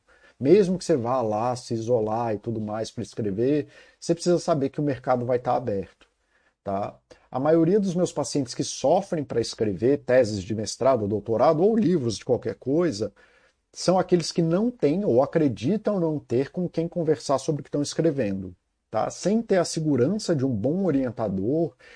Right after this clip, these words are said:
escrever um T C C, uma dissertação, uma tese, vira um trabalho hercúleo. Os meus pacientes que mais sofrem pra escrever não são os que têm dificuldades, é,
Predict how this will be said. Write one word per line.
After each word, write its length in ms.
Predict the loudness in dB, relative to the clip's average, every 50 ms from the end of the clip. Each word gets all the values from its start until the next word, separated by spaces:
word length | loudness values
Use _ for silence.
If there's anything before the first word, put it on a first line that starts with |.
| -20 -14 -12
escrever 420 | -12 -4 2 4 4 6 6 4
um 60 | 2
T 180 | 2 4 2 4
C 160 | 4 2 0
C, 300 | 0 0 2 2 4 4
uma 160 | 4 2 0
dissertação, 580 | -2 -2 -2 -2 0 0 -2 -2 -2 -4 -4 -4
uma 180 | -2 -2 -4 -4
tese, 460 | -4 -2 -2 0 0 0 0 -2 -2
vira 220 | 0 0 0 -2
um 80 | -4 -4
trabalho 520 | -4 -4 -2 0 2 2 2 2 0 -4 -6 _
hercúleo. 920 | -4 -4 -4 -4 -8 _ _ -8 -4 -2 0 2 2 0 0 -2 -6 -8 -14 -20 -20 -20 -16 _ -12
Os 160 | -8 -4 -2
meus 280 | 0 0 0 0 -2
pacientes 460 | -2 -4 -4 -2 -2 -4 -4 -6 -6 -8
que 100 | -6 -6
mais 560 | -4 -4 -2 -2 0 0 0 0 0 -2 -4
sofrem 640 | -6 -8 -2 0 2 2 2 2 0 -4 -6 -6 -4
pra 140 | -2 -2
escrever 580 | -2 -2 -4 -4 -4 -2 -2 0 2 2 2 2
não 320 | 2 0 0 0 0 -2
são 300 | -4 -6 -4 -2 0 0
os 140 | 0 -2 -6
que 60 | -8 _
têm 120 | -6 -6
dificuldades, 1000 | -6 -8 -10 -10 -6 -6 -4 -2 0 0 2 2 2 0 -2 -6 -10 -18 -18 -20 -20 -20 -20 -20 -20 -20 -18 -10
é, 440 | -4 -2 0 2 2 2 2 0 0